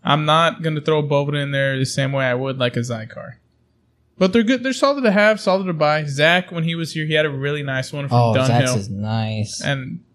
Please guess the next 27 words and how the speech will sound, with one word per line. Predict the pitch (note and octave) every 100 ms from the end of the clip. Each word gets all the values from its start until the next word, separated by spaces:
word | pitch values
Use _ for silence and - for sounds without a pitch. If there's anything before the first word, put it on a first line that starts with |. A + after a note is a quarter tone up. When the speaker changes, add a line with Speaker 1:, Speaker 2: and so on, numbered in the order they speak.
| _
Speaker 1:
it's | _ -
gonna | G#3 G3+
cost | G#3+ G3+
you | F3+
two | F#3
hundred | F#3 D#3 C#3
bucks, | D#3 C#3 -
but | C3
it's, | B2+
like, | B2 A#2
worth | B2 B2 B2+
it. | A#2
Dunhill | B2+ C#3 C3+
makes | C3+ B2+ -
some | B2
amazing | B2 B2+ B2 A#2+ B2 B2+ B2
stuff. | - B2+ - _ _ _ _ _ _ _ _ _ -
Yeah, | G3 G3
you | F#3+
can | F#3+
even | G3
pull | F3+ F3+
them | E3+
out. | F3+ F3+ - _ _ _ _ _ _ _ _ _ _ _ _
There | - G3 F3+
we | D3
go. | C#3+